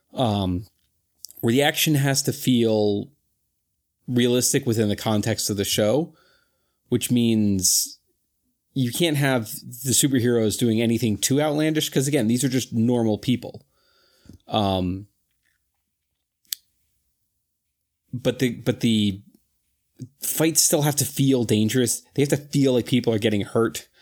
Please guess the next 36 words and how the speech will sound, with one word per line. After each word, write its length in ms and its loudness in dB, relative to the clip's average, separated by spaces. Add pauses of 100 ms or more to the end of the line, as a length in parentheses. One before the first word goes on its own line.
(580)
Um, 680 -2 (760)
and 120 2
they 80 2
do 140 0
such 420 0
a 60 2
good 260 -2
job 600 -2 (520)
of 480 -2 (320)
making 340 0
all 200 2
the 160 2
action 420 0
look 380 0
like 500 0
this 320 -2
could 300 2
really 280 2
happen. 680 0 (1400)
Um, 460 0 (220)
and 120 0
it's 120 -2
just 220 0
that 160 0
the, 140 2
the 140 -4
heroes 460 0
in 80 2
our 120 2
show 400 0
are 120 -6
just 440 -2
really 300 0
good 240 0
at 100 -2
fighting 520 -2